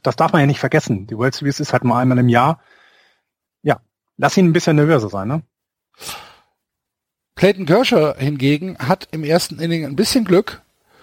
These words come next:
Speaker 2: ähm, denn nach einem Lead-Off-Single von Diaz ist Arozarena drei Millimeter am Ausgleich vorbei. Äh, er schwingt und der Ball geht, äh,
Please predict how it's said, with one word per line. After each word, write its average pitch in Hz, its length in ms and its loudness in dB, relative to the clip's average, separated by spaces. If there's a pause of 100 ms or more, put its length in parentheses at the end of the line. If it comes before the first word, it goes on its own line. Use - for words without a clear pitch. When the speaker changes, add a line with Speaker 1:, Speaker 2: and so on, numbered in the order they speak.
(400)
Speaker 2:
ähm, 151 540 0
denn 147 420 2
nach 139 420 2
einem 143 400 0
Lead-Off-Single 175 960 0
von 139 300 0
Diaz 156 500 2 (200)
ist - 420 0
Arozarena 151 880 4 (100)
drei 151 520 2
Millimeter 170 800 2
am 123 120 -8
Ausgleich 123 540 0
vorbei. 98 480 -4 (1040)
Äh, 117 460 2 (400)
er 117 420 2
schwingt 180 640 0
und 147 160 -2
der 135 80 4
Ball 135 320 4
geht, 135 540 -4 (140)
äh, 120 340 -6